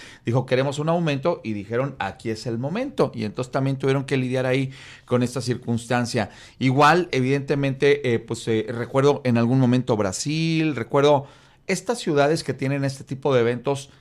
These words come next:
se ha vuelto ya la costumbre el que tengan este tipo de manifestaciones, pero México, como bien dijo Juan Luis, pues es sui generis en muchos temas y uno de ellos es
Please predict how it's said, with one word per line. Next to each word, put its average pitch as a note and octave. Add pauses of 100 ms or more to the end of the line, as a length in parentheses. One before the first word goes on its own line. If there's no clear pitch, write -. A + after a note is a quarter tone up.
(280)
se -
ha D3+
vuelto D#3
ya C#3
la D3
costumbre B2+
el G#2
que -
tengan A2+
este A2+
tipo A#2
de A2+
manifestaciones, B2+
pero F2+
México, B2
como E2
bien F2+
dijo G#2+
Juan D#3+
Luis, E3 (320)
pues G#2+
es C3
sui A#2
generis B2+
en F#2+
muchos A2+
temas A#2+
y A2
uno G#2+
de G#2+
ellos A2+
es A2+